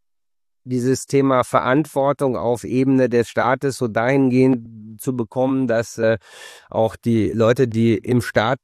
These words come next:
für uns, für den Staat arbeiten, auch Bock drauf haben, Verantwortung zu übernehmen und auch gefeiert werden für Erfolge, ne? Wenn du sagst, so, du bist im Grunde genommen, ist deine Duktus als Beamter, du musst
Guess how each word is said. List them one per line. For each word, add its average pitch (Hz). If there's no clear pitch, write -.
für 131
uns, 143
für 123
den 117
Staat 117
arbeiten, 123
auch 117
Bock -
drauf 120
haben, 113
Verantwortung 113
zu -
übernehmen 107
und 107
auch 104
gefeiert 113
werden 110
für 107
Erfolge, 101
ne? 151
Wenn 120
du 123
sagst, 135
so, 139
du 127
bist 131
im 135
Grunde 175
genommen, 139
ist 131
deine 123
Duktus 117
als 131
Beamter, 147
du 123
musst 151